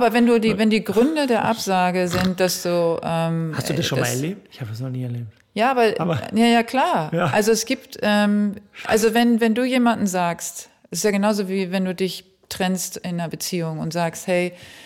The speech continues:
Speaker 1: ähm“, weil du weißt, du willst mit dieser Person nicht mehr zusammen sein und schiebst aber was anderes vor und sagst, „Ich will keine Fernbeziehung mehr, das strengt mich an.“ Wäre
Speaker 2: Ich
Speaker 1: jetzt so ein,
Speaker 2: zieh zu
Speaker 1: so ein
Speaker 2: mir.
Speaker 1: Beispiel.
Speaker 2: <laughs>
Speaker 1: Genau. Ähm,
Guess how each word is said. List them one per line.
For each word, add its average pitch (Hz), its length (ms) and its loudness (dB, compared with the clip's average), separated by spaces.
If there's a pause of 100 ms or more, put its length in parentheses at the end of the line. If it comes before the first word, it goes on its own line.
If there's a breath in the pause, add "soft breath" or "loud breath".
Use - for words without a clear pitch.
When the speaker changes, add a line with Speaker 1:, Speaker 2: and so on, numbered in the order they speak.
(360 loud breath)
Speaker 1:
ähm“, 170 480 0 (140)
weil 180 120 2
du 170 160 0
weißt, 208 420 2
du 190 120 -4
willst 190 260 0
mit 185 80 0
dieser 170 180 -2
Person 165 340 -2
nicht 160 100 -4
mehr 156 120 -4
zusammen 139 400 -6
sein - 440 -8 (180)
und 170 180 -2
schiebst - 400 -4
aber 175 200 -2
was 170 160 -4
anderes 170 440 -2
vor 135 360 -4
und 147 100 -4
sagst, 151 240 -4
„Ich 160 100 -8
will 208 120 2
keine 202 240 0
Fernbeziehung 190 640 0
mehr, 160 300 0
das - 260 -2
strengt - 260 -4
mich 160 180 -4
an.“ 131 240 -4
Wäre 165 120 0
Speaker 2:
Ich 170 60 2
Speaker 1:
jetzt 170 100 -2
so 185 80 2
ein, 175 120 2
Speaker 2:
zieh - 100 -2
zu 226 60 0
Speaker 1:
so 208 80 4
ein 190 60 2
Speaker 2:
mir. 175 60 2
Speaker 1:
Beispiel. 170 460 2
Speaker 2:
<laughs> - 600 -8
Speaker 1:
Genau. 165 480 2
Ähm, 196 520 2